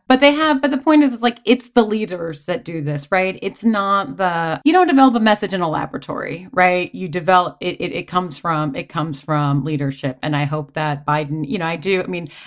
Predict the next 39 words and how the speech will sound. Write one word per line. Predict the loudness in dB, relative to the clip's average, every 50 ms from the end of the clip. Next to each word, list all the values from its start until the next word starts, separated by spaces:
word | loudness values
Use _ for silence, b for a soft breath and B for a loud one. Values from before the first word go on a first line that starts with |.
| B 0
Axe, | 0 0 0 -2 -6 -8 -8
you | -6 -2
had | -2 -2 -2
a | -2 -6
great, | -8 -6 -6 -4 -4 -2 -4 -4 -4 -6 -8 -8 -8
you | -8 -6
know, | -6
s-, | -6 -8 -10 -12 -10
um, | -6 -4 -2 -2 0 0 0 0 -2 -4 -8 b b b b b b b b b _ -6
uh, | -4 -2 -2 -2 -2 -2 -2 -2 -2 -2 -4 -6 -10 -16 -20 _ _
comments | -2 0 0 0 0 -2 -6 -4
earlier | -2 -2 0 0 0 -2 -2 -2 -2 -2
about | -2 -2 0 0 0 0 -2 -6
concerned | -8 -10 -10 -8 -6 -6 -4 -4 -4 -4
about, | -4 -2 -2 -2 0 -2 -2 -4 -6 -8
you | -10 -8 -4 -4
know, | -4
the | -2 -2 -4
rest | -4 -4 -4 -6 -6 -8 -8
of | -6 -4
America. | -4 -4 -4 -4 -4 -6 -6 -6 -6 -6 -4 -2 -4 -4 -6 -8
I, | -6 -6 -4 -4 -4 -6 -6
I, | -6 -6 -4 -4 -4 -4 -4 -4
I | -4 -6
share, | -6 -6 -4 -4 -4 -2 -4 -4 -6 -6
I | -6
mean, | -6 -4 -4
I | -6
really | -6 -6 -6 -6 -4 -4
worry | -4 -4 -4 -4 -6
about | -6 -6 -6 -4
that. | -4 -6 -4
I | -4 -6 -4
don't | -2 0 0 -2 -2 -4
live | -4 -4 -4 -4 -4
in | -6 -6 -4 -4 -4
blue | -6 -6 -6 -6 -6 -8
silos. | -6 -6 -4 -4 -4 -4 -4 -4 -4 -4 -4 -4
I, | -4 -4 -4 -6 -6